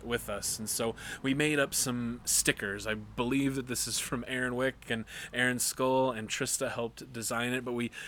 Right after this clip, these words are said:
we made up these stickers, and, and our hope is that you'll be able to take these and place them somewhere where you can see them regularly,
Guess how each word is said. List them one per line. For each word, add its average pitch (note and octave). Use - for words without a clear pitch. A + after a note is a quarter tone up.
we C3+
made D3+
up -
these B2+
stickers, A2+
and, A#2
and B2+
our A#2
hope -
is A2+
that A2+
you'll C#3
be C#3
able B2+
to A#2+
take -
these A#2+
and A2+
place D3
them A#2+
somewhere D#3+
where C#3
you B2+
can B2
see D3
them A2
regularly, A#2+